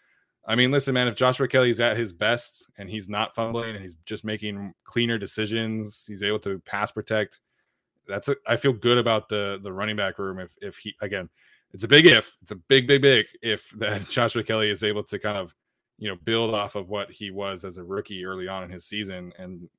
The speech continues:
Isaiah Spiller looks to be, like, a fantastic receiving back right now, again, making some plays today. So I feel good about this running back room with this, with this trio, again, if Kelly can, uh, play at his peak.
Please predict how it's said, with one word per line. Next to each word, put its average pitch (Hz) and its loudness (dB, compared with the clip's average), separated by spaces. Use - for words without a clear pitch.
Isaiah 101 -2
Spiller 104 0
looks 95 -6
to 95 -12
be, 95 -6
like, 95 -4
a 90 -6
fantastic 101 0
receiving 104 -2
back 107 2
right 110 2
now, 110 -2
again, 95 -12
making 104 -8
some - -14
plays 101 -4
today. 104 -2
So 90 -6
I - -6
feel 135 8
good 139 10
about 127 8
this 110 -2
running 117 0
back 104 2
room 101 -4
with 98 -10
this, - -6
with 104 -8
this 98 -6
trio, 95 0
again, 92 -6
if - -6
Kelly 95 -4
can, 95 -8
uh, 87 -8
play 104 -2
at 85 -8
his 90 -10
peak. - -14